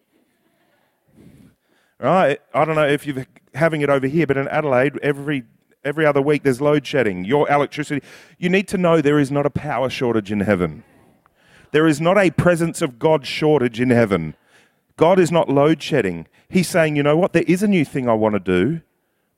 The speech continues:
And my presence is gonna be greater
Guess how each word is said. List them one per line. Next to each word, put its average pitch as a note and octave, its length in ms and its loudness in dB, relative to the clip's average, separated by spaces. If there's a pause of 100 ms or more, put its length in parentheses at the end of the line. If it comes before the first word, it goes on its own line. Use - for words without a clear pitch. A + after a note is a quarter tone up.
(1080)
And D3+ 100 -2
my D#3+ 120 4
presence G3 580 0
is D3+ 140 -6
gonna D3+ 180 2
be C#3 100 2
greater C3+ 840 0